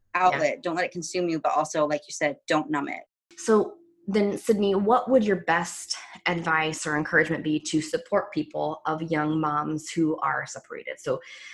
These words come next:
Speaker 1: advice for those support people.
Speaker 2: So if you are the support person?
Speaker 1: Yeah, what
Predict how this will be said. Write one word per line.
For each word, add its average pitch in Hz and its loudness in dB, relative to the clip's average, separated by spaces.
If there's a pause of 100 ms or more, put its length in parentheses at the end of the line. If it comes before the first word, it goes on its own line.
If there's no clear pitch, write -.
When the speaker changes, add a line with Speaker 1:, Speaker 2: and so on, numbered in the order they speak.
(140)
Speaker 1:
advice 175 2
for - -2
those 151 0
support 139 -6
people. - -16 (160)
Speaker 2:
So 185 -4
if 190 -12
you 202 -4
are 175 0
the 220 -10
support - -10
person? 262 -4
Speaker 1:
Yeah, 302 4
what 262 0